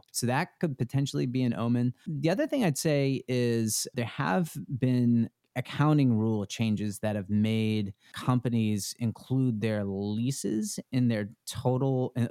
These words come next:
basically on their balance sheet as liabilities, so that they're liabilities that didn't show up before. And those, I, I don't know to what extent,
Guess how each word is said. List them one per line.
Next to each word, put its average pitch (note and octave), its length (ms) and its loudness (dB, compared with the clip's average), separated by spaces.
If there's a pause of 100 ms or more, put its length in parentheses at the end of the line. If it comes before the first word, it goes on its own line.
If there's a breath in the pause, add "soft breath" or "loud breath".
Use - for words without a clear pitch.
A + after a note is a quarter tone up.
basically A#2 440 0
on G#2 100 2
their G2 100 2
balance F#2+ 440 -2
sheet C#3+ 260 -2
as G2 140 -4
liabilities, G#2+ 760 0
so A#2 160 -2
that G#2 280 -2
they're B2 200 0
liabilities A#2 800 0
that G#2 160 -4
didn't G#2+ 220 -2
show G#2+ 260 -4
up G#2+ 160 -4
before. F#2+ 360 -6
And G#2+ 140 2
those, C#3+ 480 2 (280 soft breath)
I, C3 220 0
I C3+ 40 0
don't B2+ 160 4
know A#2+ 160 4
to A#2 180 -4
what A2+ 340 0
extent, A#2+ 540 -2